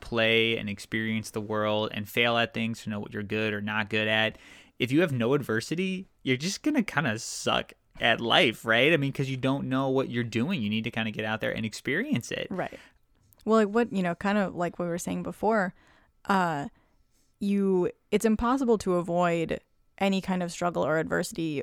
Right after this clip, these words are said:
Speaker 2: over the course of your entire life.
Speaker 1: Yeah.
Speaker 2: Right? You know, even if you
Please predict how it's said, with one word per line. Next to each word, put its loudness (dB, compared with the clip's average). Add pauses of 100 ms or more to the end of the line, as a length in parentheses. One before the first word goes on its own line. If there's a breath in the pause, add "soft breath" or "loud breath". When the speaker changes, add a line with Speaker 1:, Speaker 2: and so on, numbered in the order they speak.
(140)
Speaker 2:
over 0
the 0
course -4
of -10
your -4
entire -4
life. -4
Speaker 1:
Yeah. 0 (180)
Speaker 2:
Right? -2 (300 soft breath)
You -2
know, 0 (140)
even 2
if 0
you 0